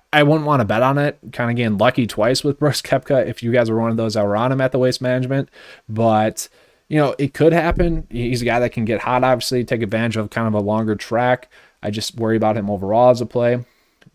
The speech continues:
Uh, Daniel Berger does check out as, like, a great play, but he's gonna be coming back from that victory. Typically, <laughs> with a guy coming off of a victory, we, you know,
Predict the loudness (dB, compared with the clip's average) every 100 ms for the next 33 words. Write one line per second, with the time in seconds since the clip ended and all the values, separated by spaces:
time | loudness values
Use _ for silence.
0 | _ -10 -6 -2 0 2 4 4 2 2
1 | 2 0 2 0 2 2 2 0 -4 -8
2 | -6 -4 -4 -2 -2 -2 -2 -6 -8 -8
3 | -4 -2 0 4 4 2 -2 0 0 0
4 | 0 -2 -4 -8 -2 0 2 0 0 -4
5 | -2 0 0 -2 -14 -12 -4 2 4 2
6 | 0 -8 -8 -4 -2 -2 0 0 0 0
7 | 0 0 -4 -6 -4 -2 0 -2 -2 -10
8 | -20 _ -8 -4 -2 -2 -4 -4 -2 0
9 | 0 -4